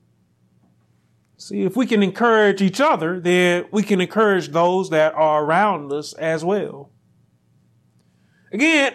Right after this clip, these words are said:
so often we meet challenge after challenge that can be so great and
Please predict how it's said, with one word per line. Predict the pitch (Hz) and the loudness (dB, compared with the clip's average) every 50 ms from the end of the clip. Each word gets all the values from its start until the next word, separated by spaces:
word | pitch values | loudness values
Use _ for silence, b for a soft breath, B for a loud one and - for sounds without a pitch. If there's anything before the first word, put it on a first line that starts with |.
| - 196 | -6 -8
so | 190 - - 311 | -4 0 2 4
often | 339 330 277 254 247 247 247 233 226 220 220 214 - | 4 6 6 4 4 2 0 -2 -4 -2 -4 -4 -4
we | 185 190 196 202 196 196 196 | -2 0 2 2 2 2 2
meet | 196 220 226 214 214 - | 2 2 2 2 0 -4
challenge | - - 262 277 269 262 247 226 214 196 - - - | -4 0 2 2 4 2 2 0 -2 -4 -8 -4 -2
after | 180 202 208 208 196 | 0 0 0 0 -2
challenge | 175 - - 214 226 208 175 151 143 143 - - - | -4 -2 0 0 2 2 2 0 -2 -6 -10 -6 -2
that | 175 170 165 160 | 0 0 0 0
can | 180 170 | -2 0
be | 165 196 190 | 0 0 0
so | 190 - 226 240 247 | 0 0 0 0 0
great | 190 156 170 175 175 160 | 0 0 0 0 0 0
and | 151 139 131 127 | -2 -4 -6 -8